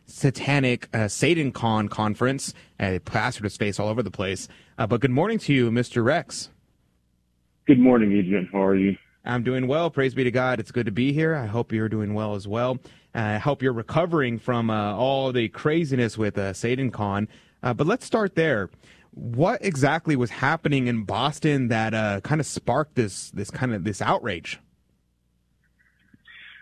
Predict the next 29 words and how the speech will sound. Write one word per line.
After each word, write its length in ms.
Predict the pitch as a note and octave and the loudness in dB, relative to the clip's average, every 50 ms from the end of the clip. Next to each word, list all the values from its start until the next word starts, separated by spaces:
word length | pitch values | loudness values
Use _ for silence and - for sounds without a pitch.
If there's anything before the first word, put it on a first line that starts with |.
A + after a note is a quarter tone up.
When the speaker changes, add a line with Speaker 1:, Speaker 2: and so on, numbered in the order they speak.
| _ _ | _ _
Speaker 2:
Well, 340 | - C3 C3 C3 B2+ - - A#2 | 6 6 8 8 6 6 6 6
months 320 | B2 C#3+ D#3+ E3+ - - | 6 6 4 2 0 0
ago, 300 | D#3+ C3 B2+ C3 C3 C3 | 2 2 4 4 4 2
we, 420 | A#2+ A2 A2+ A#2+ C3 B2+ B2 C3 A#2+ | 2 2 4 4 4 6 4 4 2
uh, 240 | A2+ G#2+ G#2 G2+ G2 - - - - - | 0 -2 -2 -4 -6 -8 -14 -20 -6 -4
received 600 | A#2 A2 - - - - D#3 D3+ D3 C3 A2+ G#2 - - - - _ _ | -4 -4 -4 -8 -4 0 2 2 2 2 0 -2 -8 -16 -20 -20 _ _
news 340 | - A#2 A#2 B2 B2 A#2+ A2+ - - | -2 0 2 2 2 2 0 -2 -2
that 160 | A#2 A2 F#2 - _ | 0 0 0 -2 _
they 120 | A#2 A2 | 0 2
were 120 | G#2+ G#2 | 2 2
having 340 | G2 G#2+ G#2+ G#2 G2 G#2+ G#2 G2+ | 0 -2 -4 -2 0 0 0 0
a, 160 | G2 G2 F#2 | 0 0 -2
a 160 | - - G2+ | -2 -6 -10
convention. 680 | - - - F2+ E2+ A#2 A#2 A#2 - - G#2+ G#2 G2+ - _ _ _ _ _ - - - _ _ - | -12 -10 -10 -4 0 2 2 2 0 0 0 0 0 -2 _ _ _ _ _ -20 -20 -20 _ _ 0
So 220 | - C3 B2 A#2 G#2 - | 2 2 4 4 2 2
we, 180 | B2+ B2+ B2+ - - | 4 4 4 4 4
you 100 | C3 C3+ | 2 4
know, 140 | C3+ C#3 | 4 2
we've 260 | B2+ A#2 B2 B2+ G2 - | 2 2 2 0 2 2
been 180 | B2 A2 G#2 - | 0 0 0 0
following 600 | - B2 A#2+ B2 B2 B2 A#2 A#2 A2+ A2 G#2+ G2+ G2+ - _ - | -2 -2 0 0 0 0 0 0 0 0 -2 -4 -6 -12 _ -12
the, 400 | G#2+ G2 G2+ A2 G#2+ G#2+ G#2+ G#2 | -8 -4 -2 0 0 2 2 2
uh, 200 | F#2+ F#2+ F#2 F2 - _ | 0 0 -2 -4 -6 _
the, 260 | F#2+ F#2 F2+ E2+ - - _ _ _ _ _ | -6 -6 -6 -6 -8 -12 _ _ _ _ _
the 140 | - G#2+ A2+ | -4 -2 -2
activities 540 | G#2 - - - D#3+ D#3 D3 C3+ A2+ G#2+ G2 - | -2 -2 -2 0 0 2 2 4 2 2 2 0
of 140 | A2+ G2 F2+ | -4 -4 0
this, 140 | F#2+ G#2 G2 - - | 0 -2 -2 0 -2
uh, 260 | G#2+ G2 F#2+ F#2 F#2 | 0 0 2 0 -2